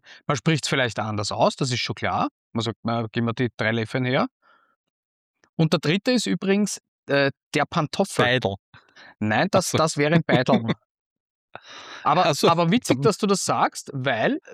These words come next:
Speaker 1: Beidel ist auch nach dem zweiten Wort mein Einwand gewesen. <laughs> Beziehungsweise, „Na, was ist Beidel?“
Speaker 2: <laughs>
Speaker 1: Sagt er, „Na, das sind Beidel.“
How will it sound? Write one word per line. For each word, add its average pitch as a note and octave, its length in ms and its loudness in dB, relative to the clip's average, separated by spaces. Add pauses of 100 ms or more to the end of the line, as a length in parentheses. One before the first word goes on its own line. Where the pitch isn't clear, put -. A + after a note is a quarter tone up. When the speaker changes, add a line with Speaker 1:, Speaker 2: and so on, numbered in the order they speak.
(100)
Speaker 1:
Beidel D#3 440 2
ist G3+ 220 0
auch - 300 2
nach D#3+ 180 0
dem E3+ 140 -2
zweiten C3+ 400 0
Wort F#3+ 200 2
mein F#3+ 200 2
Einwand A#2 400 0
gewesen. A2 520 0
<laughs> - 1300 -10
Beziehungsweise, C#3 400 2
„Na, C3+ 80 2
was B2 120 4
ist E3+ 160 4
Beidel?“ C#3 320 4
Speaker 2:
<laughs> C#4 60 2
Speaker 1:
Sagt - 160 0
er, E3+ 60 0
„Na, F3 100 4
das A3 140 2
sind G#3+ 160 -2
Beidel.“ D#3+ 260 2